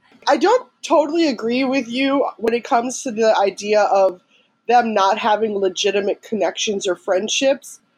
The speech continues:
Speaker 2: When it ends, part of the pace of this, which is so delicious, it's so fast moving, it's so <laughs> proto Gilmore Girls. I love that, and I love the interchange, and it means that a lot of their exchanges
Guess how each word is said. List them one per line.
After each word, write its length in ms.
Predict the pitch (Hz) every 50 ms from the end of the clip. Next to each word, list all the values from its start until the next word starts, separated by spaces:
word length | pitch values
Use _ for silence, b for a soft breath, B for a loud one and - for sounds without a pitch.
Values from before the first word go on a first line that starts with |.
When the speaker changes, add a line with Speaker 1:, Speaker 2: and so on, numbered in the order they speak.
| _ _ -
Speaker 2:
When 140 | - 240 226
it 140 | 226 220 -
ends, 480 | 254 262 254 233 233 220 202 - - _ _ _ _ _ _ _ _ -
part 160 | 302 311 330
of 140 | 311 240 214
the 100 | 226 - _ _
pace 520 | - - - 320 320 302 311 294 - -
of 160 | 247 196 180
this, 260 | 185 180 175 175 - -
which 180 | 196 190 -
is 80 | 185 -
so 280 | - - 226 180 180
delicious, 580 | 175 180 175 165 170 165 - - 143 143 - -
it's 180 | 330 - - -
so 280 | - - 294 285 311
fast 360 | 294 - 285 269 262 - -
moving, 380 | 247 254 240 208 190 180 156 - b b b b b b
it's 240 | - 254 262 - -
so 580 | - - - 285 277 277 269 277 262 - 240 226 -
<laughs> 400 | 311 294 302 - _ _ - -
proto 380 | 285 285 285 277 269 294 294 214
Gilmore 480 | 247 233 233 226 247 262 269 277 277 226
Girls. 480 | 277 285 285 294 294 311 320 311 - _ B B B B B B B B _ _ _ -
I 200 | - 220 220 226
love 480 | 220 220 214 220 220 214 240 254 233 226
that, 240 | 254 247 240 233 220
and 100 | 208 214
I 60 | 208
love 220 | 208 220 220 208
the 140 | - 220 - -
interchange, 680 | 247 254 247 254 240 220 - - 254 226 226 226 -
and 100 | 233 214
it 140 | 185 - 202
means 380 | 247 277 285 262 240 - - -
that 160 | 220 202 190
a 100 | 170 180
lot 340 | 202 208 214 214 208 214 226
of 140 | 214 -
their 200 | - 220 208 190
exchanges 760 | 180 - - - - 262 262 247 240 220 226 196 196 - -